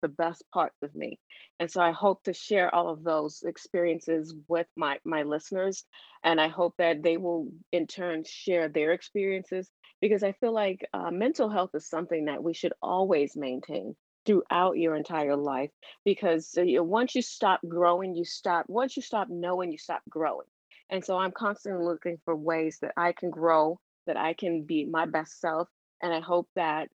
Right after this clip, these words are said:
somehow or another, I can reach someone and they come to, s-, to me and say, "Fee, because of you, because of your words, because of your vulnerability,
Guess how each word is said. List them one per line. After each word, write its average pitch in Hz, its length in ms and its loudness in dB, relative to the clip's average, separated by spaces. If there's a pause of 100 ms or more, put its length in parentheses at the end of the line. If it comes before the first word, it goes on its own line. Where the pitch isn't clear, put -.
(240)
somehow 180 440 -2
or 165 60 0
another, 165 480 0 (320)
I 160 140 4
can 170 260 -6
reach 165 240 0
someone 165 600 -2 (300)
and 160 180 -2
they 165 180 0
come 180 300 -4
to, 165 100 -8
s-, - 240 -10
to 196 100 -2
me 175 240 2
and 156 120 0
say, 156 180 2 (120)
"Fee, 180 180 2 (120)
because 190 320 0
of 190 100 0
you, 175 520 2
because 170 340 0
of 160 60 -2
your 175 280 4
words, 170 340 4
because 165 360 -4
of 160 120 -2
your 175 280 2
vulnerability, 165 880 0